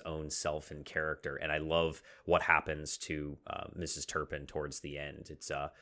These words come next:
kind of a hopeful ending, right? Which is unusual for Flannery stories.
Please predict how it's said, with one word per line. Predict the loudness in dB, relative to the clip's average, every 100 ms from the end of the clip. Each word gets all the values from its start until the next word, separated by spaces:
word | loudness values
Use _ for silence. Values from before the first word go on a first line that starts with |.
| -16 10
kind | 10
of | 12
a |
hopeful | 8 6 6
ending, | 4 4 0
right? | 2 2 0
Which | -2
is | -2
unusual | -2 0 0 2 0
for | 0 -4
Flannery | -2 -4 -4 -6
stories. | -6 -2 -2 -4 -6 -8 -8